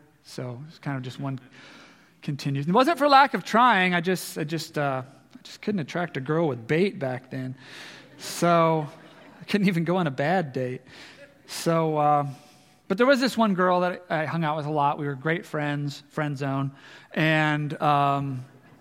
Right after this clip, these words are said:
but she was brilliant, and she was beautiful and super funny, and we had a,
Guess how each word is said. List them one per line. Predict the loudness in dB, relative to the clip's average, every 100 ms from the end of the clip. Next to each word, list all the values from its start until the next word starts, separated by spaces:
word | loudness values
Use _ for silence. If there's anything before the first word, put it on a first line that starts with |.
| -20 -20 -20 -18 -10
but | -8
she | -2 2
was | 2
brilliant, | 4 4 4 2
and | 0
she | -4
was | -4
beautiful | -2 -4 -4 -4 -2
and | -4 -6 -8 -16
super | -6 -6 -4
funny, | -6 -4 -2
and | -4 -4
we | -4
had | -6 -8
a, | -8 -6 -6